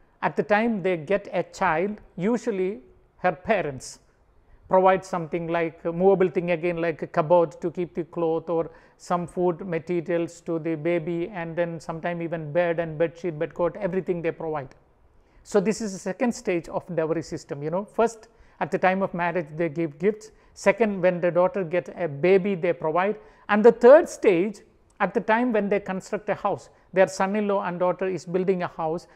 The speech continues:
usually the parents will provide something. That may be sometime even the land they provide, or money they provide, or building, building materials they provide, something they provide. So this is the expression of Indian families' love to daughters.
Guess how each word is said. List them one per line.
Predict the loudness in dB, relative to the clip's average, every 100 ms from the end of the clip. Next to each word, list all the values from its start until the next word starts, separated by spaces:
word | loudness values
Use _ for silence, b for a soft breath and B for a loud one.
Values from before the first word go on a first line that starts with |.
| b
usually | -2 0 0 2
the | 0
parents | 0 0 0 -2 -4
will | -6 -4
provide | -2 -2 -2
something. | -6 -8 -8 -4
That | -4 -4
may |
be | -6
sometime | -6 -8 -6 -6 -4
even | -6 -4
the | -2
land | -2 -2 -4
they | -6
provide, | -4 -2 -2 -2
or | -4
money | -6 -6 -6
they | -4 -4
provide, | -4 -4 -2 -2
or | -4
building, | -4 -8 -8 -12 b b
building | -4 -2 -2
materials | -4 -4 -2 -2 -2
they | -6 -6
provide, | -4 -4 -4 -6 -12 b
something | -4 -2 -2 -2
they | -4
provide. | -4 -6 -6 -10 _ _ _ b b b -12
So | 2 2
this | 4 4 4 2 -6
is | -2 -2 -2
the | -6 -2
expression | -2 -4 -4 0 0 0 -4 -2
of | -2 -2 -2 -8
Indian | -4 0 0 -2
families' | -4 -4 -4 -2 -4 -4
love | -4 -4 -4
to | -8
daughters. | -6 -6 -6 -8 -10